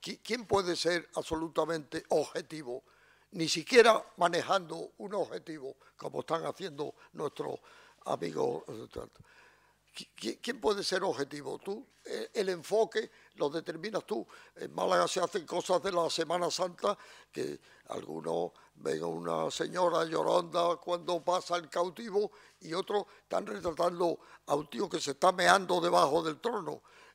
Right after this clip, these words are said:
¿En, en qué co-, en qué consiste la objetividad?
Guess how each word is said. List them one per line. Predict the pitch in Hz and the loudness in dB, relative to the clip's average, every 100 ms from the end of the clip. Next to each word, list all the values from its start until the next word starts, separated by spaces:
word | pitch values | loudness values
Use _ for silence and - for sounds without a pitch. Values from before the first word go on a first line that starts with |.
| _ _ _ - _ | _ _ _ -20 _
¿En, | - 160 | -10 -8
en | - 143 | -6 -6
qué | - 233 | 0 0
co-, | - 190 - | 2 -2 0
en | 147 | -2
qué | - 226 | 2 2
consiste | 220 202 175 170 - 165 | 2 0 -2 -2 0 4
la | 160 | 4
objetividad? | 160 147 156 151 139 131 | 2 -2 -6 -10 -8 -8